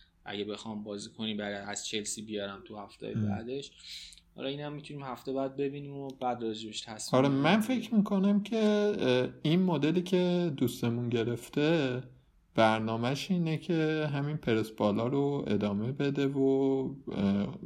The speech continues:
Speaker 2: فاصله بین خطوط رو کم کنه، اه، احتمال ضد حمله خوردن رو، اه، چیز کنه، اه، کم کنه در واقع،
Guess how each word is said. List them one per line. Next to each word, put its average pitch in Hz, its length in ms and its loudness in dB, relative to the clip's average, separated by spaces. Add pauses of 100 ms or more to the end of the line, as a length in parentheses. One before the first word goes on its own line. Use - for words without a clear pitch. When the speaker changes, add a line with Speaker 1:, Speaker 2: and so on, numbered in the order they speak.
Speaker 2:
فاصله 104 560 2
بین 107 260 2
خطوط 107 420 -4
رو 127 80 2
کم 123 340 -2
کنه، 135 680 -4 (580)
اه، 95 480 0 (760)
احتمال 123 880 4
ضد 110 340 2
حمله 98 600 0
خوردن 107 680 2
رو، 123 480 0
اه، 95 180 -2 (320)
چیز - 260 0
کنه، - 300 -4 (840)
اه، 87 680 -2 (140)
کم 98 260 2
کنه 175 320 0
در 90 200 -2
واقع، - 300 -2